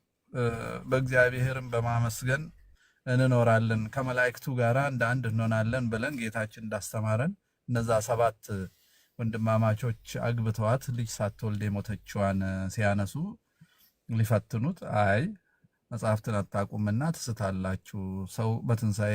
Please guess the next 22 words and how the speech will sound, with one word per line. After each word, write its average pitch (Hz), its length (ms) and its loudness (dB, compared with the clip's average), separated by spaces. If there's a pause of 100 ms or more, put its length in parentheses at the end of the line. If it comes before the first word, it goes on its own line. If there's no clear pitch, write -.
ጊዜ 104 220 -2 (1080)
እንደ 147 260 8
መልአክ 143 420 2
ይሆናል፣ 147 420 4
አያገባም፣ 151 720 6
አይጋባም» 143 640 -2
ነበር 139 360 -2
ያለን። 113 340 0 (600)
እ፣ 143 140 -2 (300)
መሐመድ 180 520 6
የነቢያቱ 180 600 4
መጨረሻ 160 420 -2 (120)
ከሆነና 123 520 -4 (140)
ኢየሱስንም 143 640 -2
በመጽሐፍ 131 400 -4
ቅዱስ - 260 -8
አስሬ 143 280 -2 (140)
ዘጠና 131 420 -4
ጊዜ 135 240 2
ምናምን 139 320 0
አንስተናል 120 500 -4
የሚሉ 135 220 -14